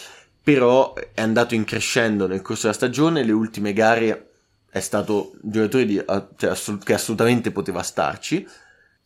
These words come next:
E insomma, è, è, è tra l'altro uno dei pochissimi, e torniamo al discorso prima delle assenze, che abbiano superato almeno le, le trenta partite giocate. Cioè, gli infortuni non hanno mai lasciato in pace il Bayern, cosa che da certi punti di vista può valere anche lì. Il Barcellona ha avuto calate e sfori per tanto, ad esempio,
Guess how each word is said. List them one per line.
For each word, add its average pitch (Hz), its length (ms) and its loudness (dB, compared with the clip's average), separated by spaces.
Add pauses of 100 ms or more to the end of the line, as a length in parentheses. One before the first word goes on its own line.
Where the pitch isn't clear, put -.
E 151 40 6
insomma, 117 320 0
è, - 200 -10
è, - 340 -10
è 135 160 2
tra 165 100 2
l'altro 131 380 2
uno 139 180 4
dei 120 140 2
pochissimi, 135 840 0 (120)
e 98 140 -2
torniamo 110 300 2
al 101 60 2
discorso 107 420 -4
prima 117 180 0
delle 98 220 0
assenze, 113 720 -2 (360)
che - 160 0
abbiano 110 360 2
superato 110 420 0
almeno 104 320 2
le, 95 280 2
le 95 160 0
trenta 95 400 -2
partite 92 420 -6
giocate. 87 520 -4 (400)
Cioè, 104 160 2
gli 110 120 2
infortuni 127 520 0
non 110 160 2
hanno 104 100 0
mai 110 280 2
lasciato 117 380 -2
in 101 160 -4
pace 107 640 0
il - 160 -8
Bayern, 95 540 0
cosa 110 240 2
che 95 100 0
da 92 120 -2
certi 101 320 -4
punti 104 300 -4
di 107 80 -2
vista 117 340 0
può 104 140 -2
valere 98 380 0
anche 95 520 -2
lì. 95 80 -6
Il 78 80 -8
Barcellona 95 640 -6
ha - 20 -4
avuto 95 280 -10
calate 98 400 -4
e - 20 -8
sfori 95 640 -4
per 92 200 -8
tanto, 120 520 0
ad 110 80 0
esempio, 120 440 0